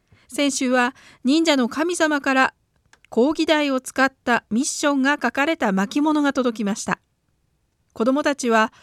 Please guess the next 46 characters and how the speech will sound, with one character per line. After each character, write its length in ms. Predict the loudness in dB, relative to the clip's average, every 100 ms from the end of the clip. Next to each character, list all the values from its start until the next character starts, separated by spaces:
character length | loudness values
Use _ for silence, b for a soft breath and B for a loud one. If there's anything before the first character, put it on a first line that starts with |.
| b b b -2
「神 220 | 0 2
様 240 | 0 0
か 100 | 0
ら 160 | -2 -2 b _
手 140 | -2 2
紙 200 | 2 2
が 120 | 0
届 240 | 0 0
い 40 | 0
た」 200 | 0 -2 -4
と 220 | -4 -2
大 220 | -2 0
喜 80 | 0 0 -2 -6
び。 140 | -6 _ _ _ _ _ _ _ _ _ _ _ _ b b b
高 300 | -6 0 2
い 140 | 2 0
台 220 | 0 0
か 140 | 0
ら 120 | 0
ジ 100 | 0
ャ 100 | 0
ン 80 | 0
プ 120 | -4
を 120 | -6 -4
し 160 | -4
て、 240 | -2 -2 -4 B B 0
自 120 | 2
分 140 | 2
な 100 | 2
り 80 | 0
に 140 | -2
考 100 | 2 0 0 -2
え 100 | -2
た 140 | -2
忍 180 | -2 -2
者 100 | -2
の 100 | -2
ポ 180 | -2 -2
ー 20 |
ズ 120 | -2
を 100 | -4
し 100 | -4
て 80 | -4
み 100 | -2
た 140 | -4
り、 280 | -2 -4 -6